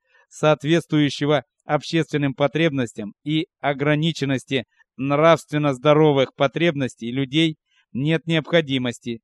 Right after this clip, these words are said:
чтобы люди ишачили всю свою жизнь от зари до зари, но свободное от работы время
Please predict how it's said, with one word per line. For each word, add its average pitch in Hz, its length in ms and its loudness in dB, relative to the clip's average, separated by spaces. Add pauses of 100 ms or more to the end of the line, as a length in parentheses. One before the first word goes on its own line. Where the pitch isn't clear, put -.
чтобы 160 400 2
люди 156 380 2
ишачили 151 640 0
всю - 260 -2
свою 143 360 0
жизнь 151 400 -2
от 131 180 -2
зари 151 300 0
до 139 140 0
зари, 151 380 -2 (440)
но 156 240 0
свободное 156 680 0
от 147 220 -4
работы 156 440 2
время 143 380 -2